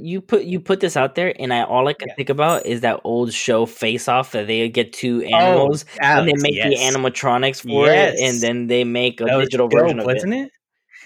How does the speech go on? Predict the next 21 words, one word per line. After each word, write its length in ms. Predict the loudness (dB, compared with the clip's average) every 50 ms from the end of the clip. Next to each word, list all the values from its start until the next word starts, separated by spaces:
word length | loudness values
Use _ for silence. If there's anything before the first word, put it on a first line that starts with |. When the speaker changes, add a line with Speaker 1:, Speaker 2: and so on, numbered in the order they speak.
| -10 -4
Speaker 2:
It 60 | 0 2
was 200 | 2 2 0 0
like 240 | 0 0 0 0 0
a 320 | 0 2 2 2 0 0
Deadliest 460 | 0 0 -2 0 -2 -4 -6 -6 -6 -4
Warrior, 400 | -2 0 0 2 2 2 0 -2
but 180 | -4 -6 -10
for 120 | -10 -8 -8
animals. 500 | -6 -6 -8 -8 -12 -14 -20 -20 -14 -6
Speaker 1:
Yeah, 340 | -2 -2 -2 -2 -4 -8 -8
like, 180 | -6 -6 -4 -2
I 60 | -2
used 220 | -2 -2 -4 -4
to 60 | -4 -2
Speaker 2:
We 100 | 0 2
got, 140 | 4 4 4
Speaker 1:
love 40 | 4
Speaker 2:
someone's 260 | 4 2 2 0 2
Speaker 1:
that. 260 | 2 2 2 0 -2
Speaker 2:
gotta, 60 | -4 -8
well, 420 | -8 -4 -2 -2 -2 -2 -4 -8